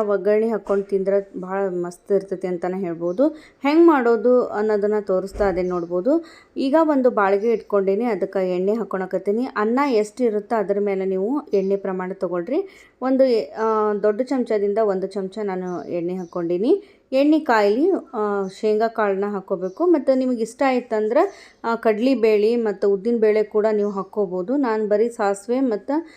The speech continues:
ಆ, ಶೇಂಗಾ ಕಾಳನ್ನಷ್ಟ ಹಾಕ್ಕೊಳಕತ್ತೀನಿ ಈಗ. ಶೇಂಗಾ ಕಾಳು ಸ್ವಲ್ಪ ಕೆಂಪಾಗೋವರೆಗೂ ನಾವು ಹುರ್ಕೋಬೇಕು, ಅಂದ್ರೆ, ಆ, ಬಾಯಿ ಒಳಗೆ ಸಿಗ್ತಾ ಇದ್ರೆ ಅನ್ನದೊಳಗೆ, ಆ, ಚೆನ್ನಾಗಿರ್ತೈತಿ.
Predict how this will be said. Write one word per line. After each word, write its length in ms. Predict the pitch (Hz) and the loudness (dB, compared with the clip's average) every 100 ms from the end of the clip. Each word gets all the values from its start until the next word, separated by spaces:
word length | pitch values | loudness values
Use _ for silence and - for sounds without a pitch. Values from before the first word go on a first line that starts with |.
| - _ 202 | -20 _ -4
ಆ, 380 | 208 196 196 190 - | -2 -2 -2 -4 -2
ಶೇಂಗಾ 320 | 226 226 254 | 0 2 0
ಕಾಳನ್ನಷ್ಟ 560 | 254 240 226 202 - 262 | 2 0 0 -4 -4 -6
ಹಾಕ್ಕೊಳಕತ್ತೀನಿ 720 | 233 220 208 202 196 196 190 | -4 -4 -4 -4 -4 -2 -4
ಈಗ. 120 | 185 381 427 - _ _ _ | -2 -2 -2 -10 _ _ _
ಶೇಂಗಾ 340 | - 302 339 | 0 2 4
ಕಾಳು 280 | 349 320 294 | 4 2 2
ಸ್ವಲ್ಪ 360 | 285 247 240 262 | 2 0 0 -2
ಕೆಂಪಾಗೋವರೆಗೂ 840 | 254 220 226 226 196 214 202 190 | -2 -2 0 -2 0 2 0 0
ನಾವು 340 | 226 190 185 185 | -4 -4 -4 -4
ಹುರ್ಕೋಬೇಕು, 760 | 190 196 214 185 185 - 294 | -4 -4 -4 -2 -4 -2 -2
ಅಂದ್ರೆ, 480 | 349 - 220 220 226 | -2 -6 -6 -2 -2
ಆ, 540 | 240 214 - 208 202 | -2 -4 -4 -4 -2
ಬಾಯಿ 320 | 196 196 202 214 | -2 0 2 2
ಒಳಗೆ 400 | 214 202 208 208 | 2 0 -4 -6
ಸಿಗ್ತಾ 340 | - _ 214 | -12 _ -2
ಇದ್ರೆ 600 | 196 175 247 330 - - - | -2 -2 -2 -4 -8 -14 -4
ಅನ್ನದೊಳಗೆ, 720 | 208 220 214 202 208 320 - | 0 2 2 2 2 -2 -2
ಆ, 100 | 208 | -6
ಚೆನ್ನಾಗಿರ್ತೈತಿ. 1040 | 208 214 208 208 202 202 196 330 427 - | -4 -4 -2 -2 -2 -4 2 2 2 -4